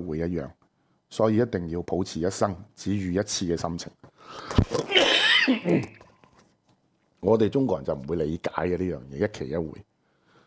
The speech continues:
一期一會， <clears throat> 就係見到劉德華咯，佢哋會覺得。 <clears throat>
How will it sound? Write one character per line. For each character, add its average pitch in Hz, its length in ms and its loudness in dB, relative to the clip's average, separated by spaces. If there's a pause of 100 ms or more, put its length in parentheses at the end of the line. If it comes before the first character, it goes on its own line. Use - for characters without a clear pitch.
一 147 100 6
期 - 140 0
一 123 80 8
會， 110 320 2 (320)
<clears throat> 123 320 -4
就 98 120 0
係 95 40 2
見 104 180 0
到 110 100 6
劉 90 180 2
德 - 100 4
華 80 280 -2
咯， 113 440 2 (920)
佢 104 160 2
哋 90 120 2
會 85 120 2
覺 90 180 4
得。 101 100 2 (1080)
<clears throat> 165 320 2